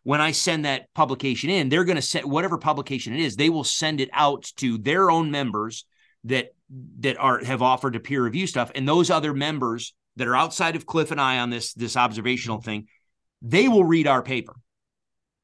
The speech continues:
and they will provide input. And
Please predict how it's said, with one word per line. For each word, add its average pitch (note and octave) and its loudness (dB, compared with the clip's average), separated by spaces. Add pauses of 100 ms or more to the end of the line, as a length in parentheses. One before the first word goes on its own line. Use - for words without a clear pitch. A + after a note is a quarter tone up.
and D3 -2
they E3 6
will E3+ 8
provide B2+ 2
input. C#3 -6 (1000)
And D3 2